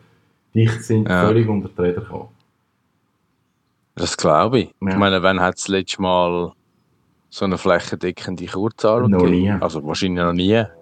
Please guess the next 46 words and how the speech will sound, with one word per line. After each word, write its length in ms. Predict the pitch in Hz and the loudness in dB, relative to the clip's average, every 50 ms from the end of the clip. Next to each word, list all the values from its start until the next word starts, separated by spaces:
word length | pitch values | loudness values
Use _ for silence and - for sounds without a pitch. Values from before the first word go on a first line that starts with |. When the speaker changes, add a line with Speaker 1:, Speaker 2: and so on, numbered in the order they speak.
| - - | -10 -6
Speaker 1:
Also 220 | 90 90 85 90 | -4 -2 0 0
Speaker 2:
Ja, 180 | 87 85 98 104 | 0 2 2 2
weil 200 | 101 95 90 85 | 0 0 0 -2
Kurzarbeit 640 | - - 101 101 101 - - 95 90 87 80 90 90 | -2 -2 -2 0 0 2 2 2 2 2 0 -2 -6
ist 160 | 90 - - | -6 -4 -2
nicht 200 | 92 90 - - | -4 -4 -4 -2
so 80 | - 110 | -2 0
ein 60 | 104 107 104 - - - - - | 2 0 0 -2 -6 -10 -4 0
altes 300 | 110 104 110 110 104 - | 2 2 2 0 -2 -4
Phänomen. 500 | - - 107 113 117 120 117 95 80 80 - - | -2 -2 0 0 0 0 -2 -2 -4 -6 -6 -4
Speaker 1:
Nein, 480 | 92 87 87 92 98 107 113 110 - - | 0 0 2 2 2 2 0 0 -2 -4
eben, 300 | - 92 107 101 113 95 | 0 0 2 4 4 2
das, 260 | 80 82 82 - - - | 2 0 -4 -4 -8 -14
also 120 | 87 - - - | -16 -14 -12 -12
ich 240 | 92 - - - - | -12 -12 -10 -4 -2
meine, 220 | 87 85 82 85 | -2 0 0 -2
das 200 | 85 85 - - | -4 -6 -6 -4
hat 160 | 90 85 - - | -6 -4 -2 0
ja, 180 | 87 85 82 80 - - - - - | 0 0 -2 -2 -8 -14 -14 -10 -10
ich 80 | - | -10
weiss 260 | - - - - - | -10 -10 -12 -14 -10
gar 160 | - - 95 113 | -6 -2 0 2
nicht, 120 | 120 113 | 2 2
hat 120 | 92 - - | 0 -4 -6
das 120 | - - 85 | -6 -4 -2
mit 240 | 82 80 82 - - | 0 0 -2 -2 -4
der 100 | - - | -2 2
A 140 | 90 107 123 | 2 2 2
H 80 | 147 139 | 2 0
V 260 | - 135 135 - - - | 0 0 0 -2 -4 -6
zu 140 | - - - 85 | -6 -4 -2 -2
tun? 100 | 85 87 | -2 -2
Hat 200 | 90 87 - - | -4 -6 -6 -6
man 100 | - - | -2 0
dann 240 | 101 110 117 120 | 2 2 4 4
eine 160 | 113 107 110 113 | 4 4 2 2
Kurzarbeit 680 | - 127 131 135 135 - 127 131 127 127 - 123 - - | 2 0 0 0 0 2 2 2 2 2 -2 -6 -4 -4
eingeführt? 460 | 139 143 - - - 135 - - - - | -6 -6 -6 -8 -4 -4 -4 -4 -6 -4
Ich 60 | - | 0
weiss 240 | 90 85 85 - - | 0 0 0 0 -2
gar 140 | - 87 87 | 0 0 2
nicht, 160 | 101 101 110 | 2 2 2
wer 160 | 107 95 87 | 2 2 2
die 160 | - - 82 | 2 0 -2
erfunden 440 | 85 85 - 90 87 90 101 110 113 | -2 -2 -2 -2 0 0 2 2 2
hat. 140 | 107 92 | 0 0